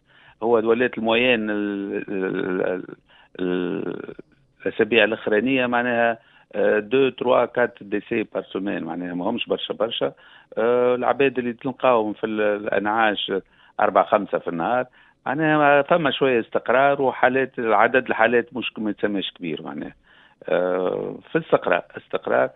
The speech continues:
فما القريب زاد كيف كيف في استقرار، عنا الأش ان ان وعنا ستروان دو، أما عدد الحالات زاد مش قاعد يقوى. آه، حاجة برك لازم نردوا بالنا، نذكروا اللي،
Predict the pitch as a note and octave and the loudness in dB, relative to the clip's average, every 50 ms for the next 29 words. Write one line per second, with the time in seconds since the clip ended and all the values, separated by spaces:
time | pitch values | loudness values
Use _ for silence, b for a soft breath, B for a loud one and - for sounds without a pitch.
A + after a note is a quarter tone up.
0 | b b b b b _ C#3+ C#3+ C#3+ C#3 C3+ B2 C3 C3+ D#3 D3 B2 - B2+ A#2+ | b b b b b _ 2 4 4 2 0 2 0 2 2 2 2 0 -2 0
1 | A2+ A#2 A2 - A#2+ - - - - D#3 B2+ - - - _ - - - A2 A#2 | 0 -2 -2 -2 -12 -12 -10 -8 -8 -8 -8 -8 -14 -6 _ -6 -2 0 0 0
2 | B2 A2 G2+ F#2+ G#2+ A2 G#2 G2 F#2+ F#2+ - - A2 G#2+ F#2 F2 - - - G#2 | 0 0 0 0 0 0 0 -2 -2 -4 -4 -4 -4 -4 -4 -4 -2 -2 -2 0
3 | G2+ F#2 E2+ E2 F2+ E2+ F2 E2 - _ F#2 F#2 F2 E2 D2+ D#2 D#2+ A2+ A#2 B2 | 0 0 -2 -4 -4 -6 -10 -12 -8 _ -6 -6 -4 -6 -6 -6 -4 -4 -4 -4
4 | - b b b b b b b - A2 A2+ A2+ A2 G#2 G#2 A2 G#2 G2 - - | -4 b b b b b b b -6 -4 -2 0 0 2 2 0 -2 -4 -4 -2
5 | - G#2+ G2+ G#2+ G#2+ F#2+ G2 G2 F#2+ G2 G2 F#2 - - - G2 F#2 F2 D#2+ E2+ | -2 0 0 -2 -4 -2 -4 -4 -4 -4 -6 -6 -8 -10 -6 -6 -6 -4 -4 -4
6 | E2 D#2+ E2 E2 E2 D#2+ - - - - B B B B B B B B B - | -6 -6 -4 -4 -6 -6 -6 -8 -12 -12 B B B B B B B B B -2
7 | G#2+ A2 A#2+ B2 B2+ C3 B2+ A#2+ - - E3+ D#3 C#3 C3+ C3 D3 C#3 C#3 - C#3+ | 0 0 0 0 -2 -4 -4 -2 2 2 2 4 4 2 2 2 0 0 -4 -6
8 | B2+ B2+ C3 B2+ B2+ A#2+ A#2+ B2 B2 A#2 A2+ A#2 A2+ G#2 F2 - A#2 A#2+ C3 B2+ | -4 -4 -4 -4 -4 -6 -4 -2 0 0 0 0 -2 -2 -4 0 0 0 0 0
9 | B2 A2+ G#2 B2 A#2+ - A#2+ A2+ A2+ A2 G#2+ A2 G#2+ G#2 G2+ | -2 0 0 -2 0 0 -2 0 0 0 0 -2 -4 -4 -6